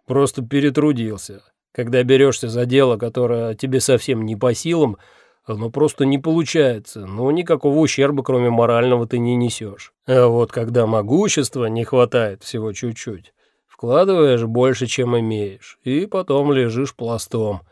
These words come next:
вместо того, чтобы праздновать успех. Но ничего, дня через четыре я оклемался настолько, что сумел вернуть дому прежний вид. И, конечно, снова слёг.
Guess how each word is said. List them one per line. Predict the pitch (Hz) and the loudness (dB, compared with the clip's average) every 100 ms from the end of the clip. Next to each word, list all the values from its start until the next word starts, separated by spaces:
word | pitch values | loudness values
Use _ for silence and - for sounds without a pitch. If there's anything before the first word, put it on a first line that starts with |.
| _ _ _ | _ _ _
вместо | 127 120 117 101 113 | -2 2 2 0 -2
того, | 117 110 123 | 0 2 2
чтобы | - 113 110 | 0 -4 -4
праздновать | 123 123 110 110 104 113 | 0 2 2 -2 -4 -8
успех. | 104 - 104 92 _ _ _ _ _ _ _ | -12 -14 -18 -18 _ _ _ _ _ _ _
Но | 127 240 | 2 2
ничего, | 247 113 - 104 104 131 - _ _ | 2 -4 -4 -2 0 0 -4 _ _
дня | 131 131 143 | -2 2 2
через | 143 127 | 2 -2
четыре | - 135 175 147 | -4 -4 0 0
я | 120 117 | 0 0
оклемался | 104 117 127 170 185 143 | -2 -2 2 2 2 -2
настолько, | 120 123 - 175 165 | -2 -2 -2 -6 -6
что | 147 139 | -6 -4
сумел | - 131 151 | -2 2 4
вернуть | 135 131 139 139 | 4 2 2 0
дому | 113 127 127 107 | 2 0 2 -2
прежний | 113 113 113 110 | -4 -4 -4 -6
вид. | 104 104 - _ _ _ _ _ | -8 -14 -20 _ _ _ _ _
И, | - | -8
конечно, | 143 143 135 - | 2 4 4 2
снова | 127 127 113 107 | -2 -2 -2 -4
слёг. | - 107 95 _ | -6 -8 -10 _